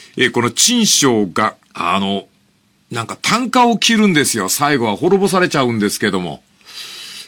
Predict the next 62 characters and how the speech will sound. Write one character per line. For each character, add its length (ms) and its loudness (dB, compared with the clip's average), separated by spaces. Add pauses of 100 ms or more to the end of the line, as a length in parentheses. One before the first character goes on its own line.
(160)
王 340 6
侯 440 6
諸 180 0
相、 640 2
伊 160 -2
豆 220 0
く 220 0
ん 140 2
ぞ、 180 2
主 360 2
あ 140 2
ら 100 2
ん 140 0
や 140 0
っ 140 -20 (280)
て 80 0
い 160 -4
う、 160 -8 (540)
こ 120 -4
れ 160 4
が 260 2
こ 220 -6
の 100 0
人 200 -2
の 120 0
最 320 0
後 120 0
の 160 2
雄 80 0
た 160 -2
け 120 -2
び 120 2
だ 100 2
っ 80 -8
た 140 0
ん 60 -2
で 100 -4
す 140 -4
が、 120 -4 (320)
「威 200 0
張 200 2
る 140 2
な、 260 4
王、 420 4
貴 180 0
族、 300 2
軍 300 0
人、 300 2
官 240 -2
僚 180 2
ど 100 2
も。 240 0 (440)
お 200 0
め 120 2
え 60 2
ら 220 2
も 200 2
俺 160 2
ら 180 2
と 260 2
同 200 0
じ、 240 -2